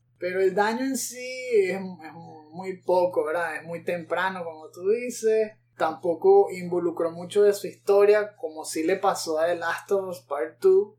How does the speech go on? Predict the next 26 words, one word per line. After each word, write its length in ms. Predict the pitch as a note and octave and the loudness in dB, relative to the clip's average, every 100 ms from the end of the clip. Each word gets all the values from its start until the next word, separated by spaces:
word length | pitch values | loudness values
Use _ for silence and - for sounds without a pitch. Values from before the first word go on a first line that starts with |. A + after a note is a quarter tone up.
| _ - | _ -8
Por 140 | D3 | -6
eso 160 | C#3+ E3 | -6 -8
ese 260 | - F3+ | -4 -4
leak 420 | F3 F#3 G3 - - _ | -4 -2 -4 -6 -18 _
fue 220 | D#3 D#3 | -6 -4
devastador, 920 | F3+ F#3+ - - - D3+ F#3+ G3 G3+ | -2 -2 -2 -4 -2 0 2 2 0
porque 500 | F3+ E3 - D3+ C3+ | -6 -14 -10 -8 -8
reveló 400 | - D#3+ D#3+ D#3+ | -6 -6 -4 -4
un 100 | F3 | -2
montón 400 | G#3+ G3+ G#3 G3+ | -4 0 2 2
de 140 | G#3 G#3 | 2 2
cosas, 520 | G#3 G#3 G#3 A3+ A3+ _ | 4 4 0 -8 -8 _
en 220 | - E3+ D#3+ | -10 -8 0
parte 680 | E3 E3 G#3 G#3+ G#3 F#3+ - | 0 2 4 4 2 -2 -2
verdaderas, 800 | F3 E3+ D#3+ E3+ G#3 A3+ A#3 F#3+ | 0 0 -2 4 4 4 2 -2
en 140 | E3 | -4
parte 280 | D#3+ D#3+ - | 0 0 -2
especulativas, 1120 | - - F#3+ F#3 E3 D#3+ - A3+ G#3+ A#3 - _ _ | 0 2 2 2 0 0 0 2 4 2 -2 _ _
y 340 | F#3+ G3 F#3 | -6 -2 0
le 160 | F3+ F#3 | 0 -2
dañó 580 | F3+ E3+ E3+ F3+ F3+ F3 | -4 -8 -10 -12 -12 2
totalmente 580 | G3+ G3 F#3+ F#3+ F#3 G3 | 2 2 -2 -4 2 4
la 140 | F#3 | 4
imagen 720 | E3 D#3+ E3 F3+ F3+ E3 D3+ _ | -2 -6 -6 -10 -14 -18 -20 _
frente 400 | D#3+ D#3+ D3+ D#3 | -12 -12 -4 -4
a, 160 | D3+ | -4